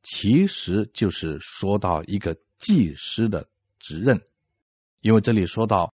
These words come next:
我们因为耶稣的血得以坦然进入至圣所，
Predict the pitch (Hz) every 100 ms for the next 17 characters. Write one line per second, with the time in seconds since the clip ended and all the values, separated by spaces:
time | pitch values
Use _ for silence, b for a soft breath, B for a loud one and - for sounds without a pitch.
0 | _ _ - 107 117 - 165 185 170 123
1 | - 180 190 - 165 127 - 80 87 85
2 | - - 87 80 90 110 - 147 123 101
3 | - 202 151 - 143 107 - 71